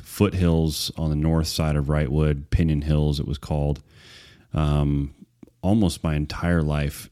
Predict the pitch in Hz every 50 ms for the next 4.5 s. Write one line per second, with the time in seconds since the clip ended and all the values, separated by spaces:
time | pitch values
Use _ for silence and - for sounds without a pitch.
0 | _ - 82 78 - - - 80 78 78 76 78 78 - - 78 78 76 73 71
1 | 71 69 67 - 78 76 76 78 78 73 71 69 69 67 87 - - _ - 76
2 | 73 71 73 73 73 76 73 76 76 - - _ 80 78 - - 87 82 76 78
3 | 76 73 - 71 78 76 76 73 71 73 71 71 71 - - 76 71 76 73 71
4 | 71 73 73 71 69 73 71 71 71 71